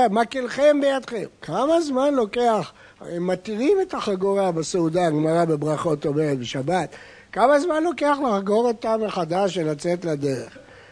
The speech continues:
כמה זמן לוקח לנעול נעליים? כמה זמן לוקח לקחת מקל ביד? דקות ספורות, רגעים ספורים. התורה לא מוכנה. תהיו מוכנים, חגורים, מקל ביד, נעליים ביד. ברגע שתגיע הפקודה, לדרך.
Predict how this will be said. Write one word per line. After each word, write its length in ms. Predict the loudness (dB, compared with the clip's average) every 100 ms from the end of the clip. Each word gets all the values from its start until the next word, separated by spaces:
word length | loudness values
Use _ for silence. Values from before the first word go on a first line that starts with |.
| -12
כמה 260 | -4 2 2
זמן 240 | 4 4
לוקח 400 | 4 0 -2 -2 -2 -8
לנעול 380 | -6 -2 0 0
נעליים? 520 | 2 2 2 0 -4 -12
כמה 260 | -8 0 0
זמן 220 | 2 2
לוקח 300 | 2 2 0 4
לקחת 460 | 0 2 0 0 0
מקל 360 | -4 -2 0 0
ביד? 520 | 2 2 2 -2 -4
דקות 400 | -4 -2 -4 -4
ספורות, 580 | -8 -4 0 0 0 -2
רגעים 420 | 0 2 2 2
ספורים. 380 | -2 -2 0 0 -4 -8
התורה 320 | -2 2 4
לא 140 | 4 2
מוכנה. 480 | -2 -4 -2 -2 -4 -14 -20 -20
תהיו 240 | -2 4 6
מוכנים, 600 | 4 4 4 4 4 2 -2 -12
חגורים, 580 | -6 2 4 6 4 2 -4 -10
מקל 380 | -6 2 6 6
ביד, 360 | 6 4 4 0 -8 -12
נעליים 420 | 0 4 6 6
ביד. 140 | 4 -2 -2
ברגע 300 | 2 4 4
שתגיע 380 | 2 -4 0 0
הפקודה, 480 | 0 -6 -4 2 2 0 -8 _ _
לדרך. 460 | -2 2 4 2